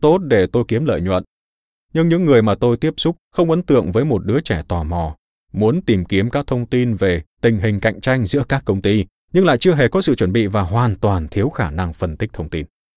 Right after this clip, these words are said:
Thậm chí tôi còn không biết cách đặt những câu hỏi có ý nghĩa. Sau khi bị họ từ chối trả lời câu hỏi, tôi đã bỏ cuộc. Nhưng bài học đó giúp tôi nhận ra rằng cần phải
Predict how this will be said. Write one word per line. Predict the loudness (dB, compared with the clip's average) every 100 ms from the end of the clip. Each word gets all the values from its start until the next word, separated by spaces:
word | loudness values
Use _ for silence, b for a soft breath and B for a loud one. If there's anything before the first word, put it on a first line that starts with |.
| _ _ _ -4
Thậm | -2
chí | 2 2 2 0
tôi | 0 2
còn | 2 2
không | 0 0
biết | -2 0
cách | -2 0
đặt | 0 0
những | 0 0
câu | 2 2
hỏi | 2 -2 -2
có | -2 0
ý | 0
nghĩa. | 0 0 -2 -6 _ _ _ _ _ _ _ _ _ _ _ -4
Sau | -2
khi | 2 2
bị | 2 2
họ | 2
từ | 0 0 0
chối | 0 0
trả | -2 -4
lời | -2 -2
câu | 0 -2
hỏi, | -2 -6 -10 _ _ _ -4
tôi | -2 0
đã | -2 -2
bỏ | -2 -2
cuộc. | -4 -6 -6 _ _ _ _ _ _ _ -4
Nhưng | -2 0 0
bài | 0 -2
học | -2 -4
đó | -2 -2 -4 _ _ -6
giúp | -4 -4 -2
tôi | -2 0
nhận | -2 -6
ra | -6 -4
rằng | -4 -6 -10 _ _
cần | 0 0
phải | 2 -2